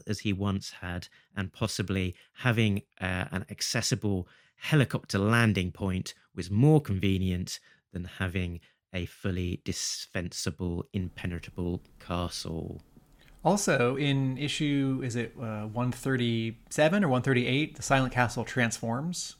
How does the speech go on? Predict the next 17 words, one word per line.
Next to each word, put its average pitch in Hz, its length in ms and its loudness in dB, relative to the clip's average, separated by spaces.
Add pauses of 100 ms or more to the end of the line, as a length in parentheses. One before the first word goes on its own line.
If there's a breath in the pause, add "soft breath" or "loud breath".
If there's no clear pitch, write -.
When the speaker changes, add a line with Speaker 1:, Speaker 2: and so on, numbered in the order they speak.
Speaker 2:
It, 123 120 -6
like, 117 140 -2
reconfigures 131 760 0
like 110 320 2
a 107 120 2
transformer. 113 760 -2 (160 loud breath)
Speaker 1:
Mm-hmm. 107 340 0 (180 loud breath)
Speaker 2:
So 123 260 4
maybe 127 560 8 (720 soft breath)
maybe 151 220 10
when 135 120 8
it's 123 100 2
half 135 300 4
transformed, 165 800 2
there 123 140 4
is 139 220 2
a, 175 280 6